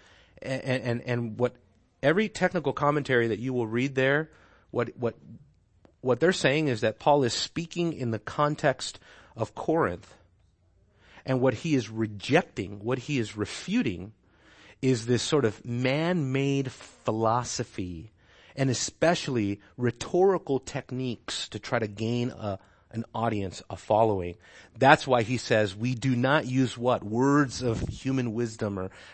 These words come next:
right? What, what does he say? "We don't use eloquent speech," or something. We di-, our preaching was not in persuasive words of wisdom, but in the demonstration of the power of God. So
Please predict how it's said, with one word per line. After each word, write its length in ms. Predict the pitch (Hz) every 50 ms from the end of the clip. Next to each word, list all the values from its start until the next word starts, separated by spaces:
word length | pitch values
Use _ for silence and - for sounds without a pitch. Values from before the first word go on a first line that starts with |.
| -
right? 340 | - 107 107 110 117 113 -
What, 140 | - - - 113 127 - 127 - -
what 120 | 123 135 135
does 80 | 131
he 60 | 123 120
say? 300 | - - 120 120 120 123
"We 100 | 120 127
don't 180 | 135 127 -
use 280 | 117 120 123 123 113 - -
eloquent 380 | 123 123 131 127 - 127 117 -
speech," 560 | - - - - 120 120 127 123 120 - -
or 40 | 120
something. 340 | - - 127 117 123 123 120 - - - - - - -
We 100 | 127 127
di-, 280 | 135 - - 135 127 113 131 123 110 107 -
our 180 | - 139 139
preaching 400 | - - - 147 - - 151 143
was 140 | 131 127 120
not 200 | 131 127 135 135
in 80 | 135 123
persuasive 540 | - 127 - - 139 139 135 - 135 113 104
words 280 | 117 127 135 139 - 131
of 100 | 117 110
wisdom, 460 | 107 123 147 151 131 123 143 139 131
but 120 | 123 120
in 60 | 113
the 60 | 113 107
demonstration 600 | 104 127 131 127 120 - - 131 127 - - 131
of 60 | 113
the 60 | 117
power 260 | - - 131 131 131 123
of 80 | 120
God. 220 | 123 135 135 123 -
So 180 | - 160 -